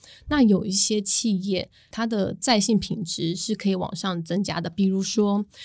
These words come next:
比如说像今年大家对于负油价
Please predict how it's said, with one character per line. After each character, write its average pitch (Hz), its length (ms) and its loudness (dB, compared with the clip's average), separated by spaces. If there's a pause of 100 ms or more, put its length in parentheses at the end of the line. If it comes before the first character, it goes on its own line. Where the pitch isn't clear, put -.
(120)
比 196 120 2
如 202 100 4
说 233 140 0
像 240 200 2
今 233 300 0
年 185 360 2
大 - 180 -2
家 220 100 2
对 208 180 4
于 185 40 6
负 202 260 0
油 190 160 -2
价 165 140 0